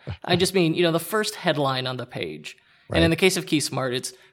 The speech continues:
Speaker 2: "Premium key holders, aircraft grade aluminum, holds up to a hundred keys." That's terrible, you know, and it's part of a slider,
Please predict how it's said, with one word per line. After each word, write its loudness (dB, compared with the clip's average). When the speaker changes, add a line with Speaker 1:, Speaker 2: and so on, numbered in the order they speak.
Speaker 2:
"Premium 4
key 0
holders, 4
aircraft 4
grade 6
aluminum, 4
holds 2
up 2
to 4
a 2
hundred 0
keys." -6
That's 8
terrible, 4
you 2
know, 6
and 6
it's 2
part 6
of 2
a 0
slider, -2